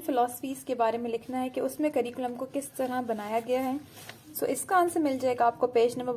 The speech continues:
one eighty four से पहले वन एटी फ़ाइव तक, and then page number one seventy eight to one eighty। पहले हम पेज नंबर वन एटी फ़ोर देख लेते हैं।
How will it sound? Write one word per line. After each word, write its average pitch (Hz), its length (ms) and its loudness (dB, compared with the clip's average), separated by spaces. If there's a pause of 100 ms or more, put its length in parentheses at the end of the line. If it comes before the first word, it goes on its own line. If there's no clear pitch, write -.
one 247 160 4
eighty 240 260 0
four 233 260 6
से 294 160 4 (140)
पहले 254 200 2
वन 240 160 2
एटी 226 220 -6
फ़ाइव 202 420 -2
तक, 330 200 0 (480)
and 247 220 0
then 294 180 4 (200)
page 285 240 2
number 285 140 2 (120)
one 254 180 4
seventy 254 400 0 (160)
eight 240 220 2
to 262 140 -2
one 220 200 0 (320)
eighty। - 320 -6 (1120)
पहले 294 240 6
हम 349 240 6
पेज 302 180 4
नंबर 302 240 4
वन 269 140 4
एटी 269 220 -2
फ़ोर 262 320 2 (100)
देख 330 160 0
लेते 294 220 2
हैं। 294 240 2